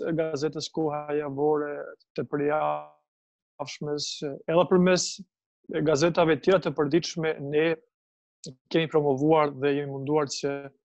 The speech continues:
t'ua lehtësojmë, e, maturantave tonë, jo vetëm, por edhe gjysmë maturantave, çështjen e provimit. Do të rikujtoj se në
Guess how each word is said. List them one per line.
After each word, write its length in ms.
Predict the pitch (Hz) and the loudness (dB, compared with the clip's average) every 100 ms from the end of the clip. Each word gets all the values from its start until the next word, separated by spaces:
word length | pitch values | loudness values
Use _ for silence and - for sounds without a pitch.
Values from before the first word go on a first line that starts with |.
| _ _ - | _ _ -2
t'ua 180 | 170 156 | 0 0
lehtësojmë, 800 | 151 - - 190 170 143 143 139 | -2 -6 0 2 2 -2 -10 -10
e, 320 | 143 156 165 _ _ _ | -12 -14 -18 _ _ _
maturantave 760 | 156 139 147 156 151 - 139 143 143 | -8 2 4 4 2 -2 0 0 0
tonë, 320 | 156 147 143 | 0 2 2
jo 80 | 143 | 2
vetëm, 240 | 147 143 131 | 0 -2 -4
por 140 | 143 | -2
edhe 140 | 139 139 | -2 -4
gjysmë 240 | 139 151 | -6 -8
maturantave, 680 | 139 143 139 139 143 135 139 135 _ _ _ _ | -4 -4 -4 -6 -6 -6 -6 -10 _ _ _ _
çështjen 420 | 151 139 - 135 | -8 -6 -8 -6
e 80 | 135 | -6
provimit. 600 | 131 135 131 135 127 127 | -4 -2 -2 -4 -8 -2
Do 140 | 131 170 | 2 2
të 100 | 165 | 0
rikujtoj 400 | 143 147 131 160 | 0 0 4 2
se 240 | 143 - 147 | 2 -4 -4
në 200 | 139 135 | -2 -6